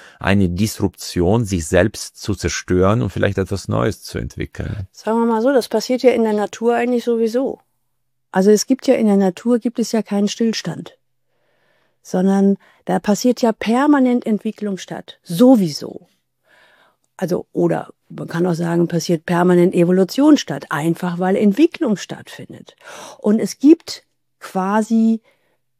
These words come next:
Speaker 2: es gibt nicht die Situation, dass wir permanent ein stabiles Umfeld haben.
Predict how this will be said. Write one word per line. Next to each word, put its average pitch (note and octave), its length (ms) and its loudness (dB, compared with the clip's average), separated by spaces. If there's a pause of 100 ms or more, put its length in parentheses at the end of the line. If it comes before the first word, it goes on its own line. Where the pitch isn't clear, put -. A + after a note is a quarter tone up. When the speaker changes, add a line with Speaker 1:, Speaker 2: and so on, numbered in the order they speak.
(140)
Speaker 2:
es - 200 -2
gibt - 360 0
nicht C#4 280 4
die A#3 100 6
Situation, G#3+ 800 4
dass G#3 220 0
wir G3+ 100 2
permanent A3 760 2
ein G3+ 180 -2
stabiles G3+ 580 -2
Umfeld - 420 -2
haben. - 300 -16